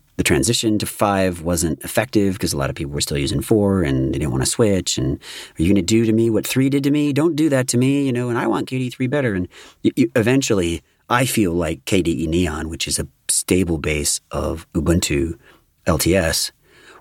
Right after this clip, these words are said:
with the latest sauce of K D E, because the project in generally puts out some really great software, is a wonderful combination. And it works for me on a daily basis. And I have had so few problems with it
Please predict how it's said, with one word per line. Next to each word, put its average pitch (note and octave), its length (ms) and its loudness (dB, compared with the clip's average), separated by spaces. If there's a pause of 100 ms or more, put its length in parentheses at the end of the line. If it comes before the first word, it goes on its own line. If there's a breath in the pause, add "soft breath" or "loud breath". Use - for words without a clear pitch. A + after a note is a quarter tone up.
with A#2 420 2
the F#2+ 80 2
latest F2 420 0
sauce D2 460 -2 (100)
of D2+ 280 -4
K D#2 200 0
D C#2+ 200 -2
E, D2+ 160 -2
because - 280 -4
the - 80 -4
project D#2 440 0
in D#2 100 0
generally E2+ 440 2
puts - 260 -2
out D2 120 0
some D#2 220 0
really D2+ 260 0
great D2 240 -2
software, B2+ 520 -2 (560 loud breath)
is B2 160 4
a A2 80 4
wonderful F#2 580 2
combination. E2+ 640 0 (920)
And F#2+ 140 2
it E2+ 100 0
works G#2+ 220 2
for - 100 -2
me C#2 240 -2 (580 loud breath)
on F2 100 2
a E2 60 0
daily D#2+ 260 2
basis. D2+ 520 -2
And E2+ 120 2
I G2+ 60 2
have F2 200 -2
had E2 260 0
so - 1080 0
few A2+ 340 0
problems E2 500 -2
with - 140 -4
it - 140 -8